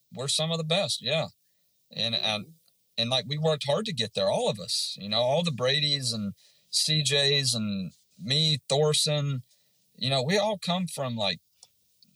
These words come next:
Speaker 1: being not very good to being good. And,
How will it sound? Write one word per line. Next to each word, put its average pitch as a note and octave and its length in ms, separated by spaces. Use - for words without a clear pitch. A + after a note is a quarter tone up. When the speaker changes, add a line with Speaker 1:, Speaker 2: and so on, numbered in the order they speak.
Speaker 1:
being F3 260
not E3 220
very F3+ 200
good C3 380
to C3 80
being A#2 300
good. G2 220
And, A2 440